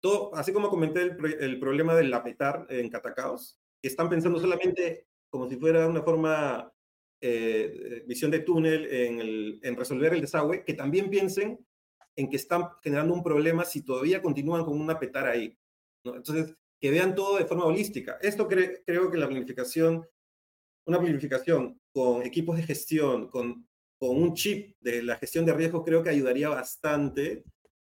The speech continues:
Speaker 1: eh, en el futuro, ¿no? Porque si va, si se va a planificar también sin gestión de riesgos,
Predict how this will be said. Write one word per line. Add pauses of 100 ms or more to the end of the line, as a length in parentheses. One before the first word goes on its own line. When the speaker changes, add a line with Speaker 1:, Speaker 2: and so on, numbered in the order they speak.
(320)
Speaker 1:
eh,
en
el
futuro, (260)
¿no?
Porque
si
va,
si
se
va
a
planificar
también
sin
gestión
de
riesgos,